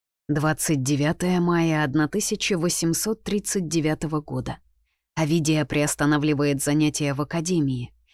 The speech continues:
Теодор говорил, что это связано с ее магией. Ходят слухи, что их с Ноамом роман окончен. После ослабления, связанного со смертью Минервы, магия немного укрепляется.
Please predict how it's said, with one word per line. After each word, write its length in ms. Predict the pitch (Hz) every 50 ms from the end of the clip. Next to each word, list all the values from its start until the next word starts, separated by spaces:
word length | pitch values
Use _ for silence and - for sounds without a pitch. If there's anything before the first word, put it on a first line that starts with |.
| _ _ _
Теодор 420 | - 196 190 190 160 185 180 180
говорил, 500 | 151 143 151 147 160 185 233 254 226 196 - - - -
что 240 | - - - 175
это 160 | 170 165 156 160
связано 500 | - - 151 160 180 175 180 180 180 180
с 160 | - - -
ее 300 | 165 170 170 165 170 175
магией. 640 | 180 160 151 147 147 147 143 139 139 143 156 - _ _ _ _ _ _ _ _ -
Ходят 380 | - - 160 139 120 - -
слухи, 520 | - - 147 160 202 214 202 - 139 135 - - -
что 240 | - - - - 165
их 200 | 160 160 151 -
с 160 | - - 147
Ноамом 460 | 151 170 170 165 156 151 156 147 147 143
роман 320 | 147 151 151 165 170 156
окончен. 720 | 147 151 - - - 185 180 160 - - - 117 101 - _ _ _ _ _ _ _ _ _ _ _ -
После 340 | 143 143 - - 151 147
ослабления, 760 | 147 139 - 151 147 139 - 143 151 170 180 175 160 147 143 131
связанного 580 | - - 143 156 160 151 156 151 151 139 139
со 160 | 120 - 135
смертью 580 | 131 - - 156 156 156 147 - - 139 131 131
Минервы, 540 | 135 139 151 170 202 208 185 147 151 135 - - - _ _
магия 420 | - 165 175 185 160 170 180 175 180
немного 440 | 180 180 180 185 175 170 151 156
укрепляется. 960 | 160 165 156 - 165 180 170 - 196 196 185 160 143 131 - - - 127 120